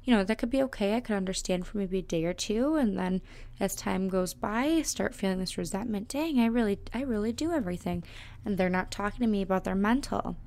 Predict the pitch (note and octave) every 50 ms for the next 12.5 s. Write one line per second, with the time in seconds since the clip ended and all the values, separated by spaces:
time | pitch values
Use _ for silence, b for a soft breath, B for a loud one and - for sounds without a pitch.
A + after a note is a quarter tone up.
0 | - - - A3+ B3 C#4+ D4+ C4+ A#3 G#3+ G#3 G3 G#3+ G3+ F#3+ - - A#3+ C4 D4+
1 | D#4 C4 A#3+ - - F#3+ F#3 - F3 F3+ F3 - - F3+ F3 E3 - - G3 F#3
2 | F3 - G3+ F#3 F#3 F#3+ F#3 F3+ F3 G3 G#3 G#3+ G#3 - - - - - F#3 F#3
3 | - - - - - G3 G3 F#3+ F#3+ F#3 F3+ F3 - - F3+ F#3 F3+ F3+ F3+ F3+
4 | F3 B B B B B B B B - A#3+ A#3 - - - - - - A3+ -
5 | - - - - D4 C4+ G#3 - - F3 E3 E3+ E3+ F3 F3+ F#3 F3+ - - F#3
6 | F3+ F3 F3 E3+ E3+ - - F#3 F3 E3 D#3 - - E3 E3 D#3+ E3 E3+ F3 E3+
7 | E3+ E3 - F3 D#3+ - - - F3 F3 E3 - - - E3 E3+ - - - -
8 | - F3+ - - - - - B3 - - - - G3+ F#3 F3 F3+ F3 F3+ E3 -
9 | - A3 - - - A#3+ C4 C4 A3 F#3 F#3 F#3+ F#3+ B B B B B B B
10 | - C4 B3 C4 A#3+ A#3 - - D4 D4+ D#4 D#4 D4+ - - B3 G3+ F3+ G3+ G3+
11 | G3 F#3+ - - - - A#3+ - - - - F#3+ F#3+ F#3+ - G#3+ G3+ G3 - -
12 | E3+ E3 D#3+ - - F3 E3+ E3 F3 E3+